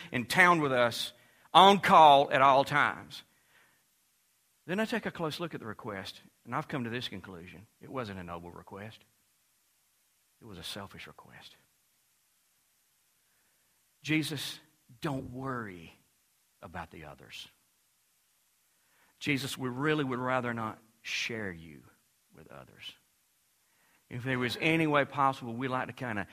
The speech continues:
keep you and, and what you're doing to our own little community here." Can I make this quick application?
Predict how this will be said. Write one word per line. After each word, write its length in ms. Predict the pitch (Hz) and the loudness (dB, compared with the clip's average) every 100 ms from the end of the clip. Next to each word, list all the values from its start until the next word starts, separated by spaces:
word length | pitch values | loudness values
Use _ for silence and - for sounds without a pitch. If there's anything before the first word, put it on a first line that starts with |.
| - - | -16 -14
keep 300 | - 127 - | -8 -6 -6
you 520 | 110 131 131 131 127 | -4 -4 -4 -6 -8
and, 260 | 98 90 - | -10 -12 -14
and 220 | 98 92 | -14 -12
what 200 | 98 127 | -8 -8
you're 160 | 110 120 | -6 -8
doing 640 | 104 127 117 113 107 107 107 _ _ _ _ _ _ _ _ _ _ _ _ _ _ _ - | -4 -4 -2 -2 -4 -8 -12 _ _ _ _ _ _ _ _ _ _ _ _ _ _ _ -10
to 100 | 107 | -6
our 140 | 92 | -4
own 200 | 113 113 | -6 -6
little 180 | 101 90 | -8 -10
community 460 | - 90 82 73 85 | -14 -14 -14 -16 -20
here." 320 | 87 - - _ _ _ _ _ _ _ _ _ _ - | -20 -20 -20 _ _ _ _ _ _ _ _ _ _ -8
Can 140 | 139 | -4
I 40 | |
make 180 | 147 196 | -2 -4
this 120 | 160 | -6
quick 220 | - 160 151 | -8 -10 -10
application? 580 | 127 143 151 135 143 | -14 -14 -14 -14 -16